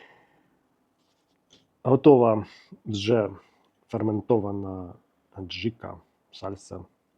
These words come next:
з червоного хабанеру, який купувався за сільпо. І колір, ну, дійсно, справді дуже-дуже класний. Неймовірно насичений червоний кольор.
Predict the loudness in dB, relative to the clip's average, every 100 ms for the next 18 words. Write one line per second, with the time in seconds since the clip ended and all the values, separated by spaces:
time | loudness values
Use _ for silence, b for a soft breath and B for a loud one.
0 | -18 -12 -10 -10 -8 -6 -6 -6 -10 -10
1 | -6 -6 -8 -10 -12 -12 -18 -12 -12 -12
2 | -16 -20 -20 -20 -20 -20 -20 _ -10 -8
3 | -8 -10 -10 -10 -12 -20 _ B B B
4 | B _ 0 4 4 4 6 8 8 4
5 | 0 -4 -4 -8 -16 _ _ -18 -10 -8
6 | -8 -14 -14 -12 -12 -14 -20 -20 _ _
7 | -16 -14 -14 -16 -18 -16 -10 -8 -8 -10
8 | -10 -12 -20 _ _ _ _ _ _ _
9 | _ -4 0 2 2 0 0 -2 -8 -12
10 | -16 -16 -14 -12 -12 -12 -14 -14 -18 -18
11 | -18